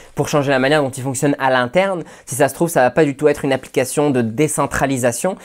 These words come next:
Euh, bon, comme on l'a vu, comme, euh, Yaya l'a évoqué dernièrement, c'est une des questions qui est le plus revenue lors du, euh, Senate hearing. Donc, euh, Zuckerberg s'est retrouvé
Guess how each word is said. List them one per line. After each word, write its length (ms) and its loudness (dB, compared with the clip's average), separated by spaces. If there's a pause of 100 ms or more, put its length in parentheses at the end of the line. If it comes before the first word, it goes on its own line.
(380)
Euh, 400 4
bon, 160 2
comme 180 0
on 80 4
l'a 120 4
vu, 180 -2
comme, 220 0
euh, 120 6
Yaya 240 4
l'a 140 4
évoqué 360 0
dernièrement, 420 2
c'est 260 0
une 120 0
des 140 0
questions 320 -2
qui 80 -4
est 60 2
le 100 -2
plus 220 -4
revenue 360 2
lors 220 2
du, 240 -2
euh, 480 2
Senate 480 -2
hearing. 380 0
Donc, 260 -2
euh, 140 2
Zuckerberg 500 -2
s'est 120 -4
retrouvé 460 -2